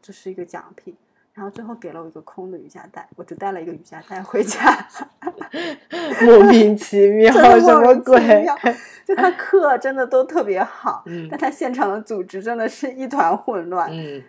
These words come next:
Speaker 1: 就是我，包括我问那些工作人员这个活动在哪儿，那些工作人员就只了解自己的罐，
Speaker 2: 嗯。
Speaker 1: 不了解别的罐。
Speaker 2: 嗯。
Speaker 1: 然后当天雨真的超级超级大，然后就是非常的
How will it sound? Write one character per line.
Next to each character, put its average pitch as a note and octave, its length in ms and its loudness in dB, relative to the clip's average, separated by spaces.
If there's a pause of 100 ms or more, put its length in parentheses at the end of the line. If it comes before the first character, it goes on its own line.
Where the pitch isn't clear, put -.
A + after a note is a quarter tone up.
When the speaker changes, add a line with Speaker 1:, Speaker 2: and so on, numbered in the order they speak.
Speaker 1:
就 B3+ 80 -18
是 B3 120 -14
我， G#3+ 120 -8
包 A3+ 200 -10
括 A#3+ 160 -10
我 E3+ 120 -8
问 A3 300 -10 (320)
那 A3 120 -16
些 G#3 200 -10
工 G#3+ 160 -12
作 G#3+ 120 -14
人 F#3 180 -8
员 F3 200 -12
这 A3+ 160 -14
个 F#3 180 -8
活 E3+ 180 -14
动 F3+ 180 -14
在 F3 200 -16
哪 B2+ 120 -18
儿， D2+ 180 -20
那 G3 80 -14
些 G3+ 120 -14
工 G#3 200 -12
作 G#3+ 80 -14
人 F3+ 100 -10
员 F3 60 -14
就 G#3+ 100 -14
只 F3 200 -16
了 D3 180 -14
解 F3 160 -10
自 A3 160 -18
己 G3+ 120 -8
的 - 200 -14
罐， F#3 240 -4 (360)
Speaker 2:
嗯。 D3 60 -20
Speaker 1:
不 G3+ 60 -4
了 F#3 140 -4
解 F#3 140 -8
别 C3+ 180 -12
的 C#3 120 -14
罐。 E3+ 260 -8 (160)
Speaker 2:
嗯。 C#3 200 -20
Speaker 1:
然 F3 100 -14
后 F#3 60 -10
当 G3 180 -6
天 G3 140 -10 (120)
雨 D#3+ 160 -18
真 F3+ 180 -12
的 F3+ 100 -10
超 A3 300 -8
级 E3+ 140 -14
超 E3+ 180 -12
级 C3+ 120 -16
大， G#2 220 -20 (340)
然 F3 100 -18
后 F3+ 80 -12
就 F3+ 120 -14
是 F3 160 -16
非 F3 160 -12
常 E3 220 -16
的 C3+ 180 -16